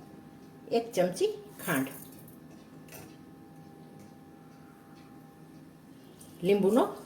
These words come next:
રસ અને જે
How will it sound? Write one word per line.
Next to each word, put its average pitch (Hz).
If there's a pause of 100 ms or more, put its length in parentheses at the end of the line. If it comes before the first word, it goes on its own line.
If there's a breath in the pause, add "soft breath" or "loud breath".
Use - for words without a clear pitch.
(140)
રસ 139 (3500)
અને 233 (1500)
જે 214